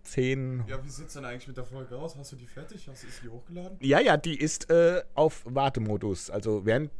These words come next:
Speaker 1: wir gerade hier sprechen, wird sie freigeschaltet.
Speaker 2: Boah, ist ja cool.
Speaker 1: Ja, Mann.
Speaker 2: Ah,
Speaker 1: Äh,
Speaker 2: super.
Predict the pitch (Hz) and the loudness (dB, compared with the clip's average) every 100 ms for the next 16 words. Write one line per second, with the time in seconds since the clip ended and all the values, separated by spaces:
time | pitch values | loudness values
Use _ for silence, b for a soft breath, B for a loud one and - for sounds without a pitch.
0 | - 135 135 139 139 139 131 123 - - | -4 -4 -4 -4 -2 -2 0 -2 -2 -2
1 | 139 185 180 151 143 - - 92 90 90 | -2 0 0 2 2 0 -4 -4 -2 -4
2 | - 78 78 - - - 127 127 151 143 | -4 -6 -6 -4 -4 -6 -6 -6 -8 -10
3 | 139 151 180 139 135 135 135 107 113 135 | -10 -6 -6 -6 -6 -8 -6 -2 0 2
4 | 190 160 127 123 123 127 135 - B B | 0 0 0 0 -2 -6 -8 -10 B B
5 | B - 107 123 - - - - - | B -4 -2 4 6 6 2 8 8